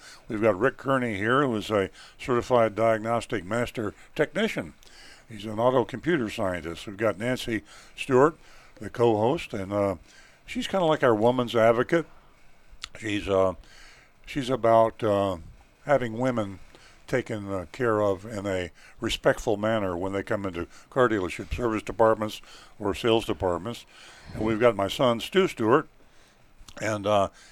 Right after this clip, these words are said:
he's our cyber guy. He's also the general manager of the car dealership that I own, and, uh, in full transparency and disclosure, you need, need to know I am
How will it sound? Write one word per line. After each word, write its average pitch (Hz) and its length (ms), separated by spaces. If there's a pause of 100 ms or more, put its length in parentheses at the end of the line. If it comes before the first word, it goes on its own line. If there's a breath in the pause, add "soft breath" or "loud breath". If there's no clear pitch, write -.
he's 175 160
our 160 120
cyber 104 400
guy. 123 320 (400 loud breath)
He's 101 200
also 113 320
the 92 80
general 110 280
manager 110 480
of 92 80
the 92 100
car 143 220
dealership 107 500 (460 loud breath)
that 101 160
I 101 180
own, 117 380
and, 113 500
uh, 110 240 (460 soft breath)
in 107 100
full 139 220
transparency 123 800
and 101 80
disclosure, 120 560
you 110 100
need, 113 240 (240 loud breath)
need 131 160
to 120 80
know 123 180
I 113 180
am 117 260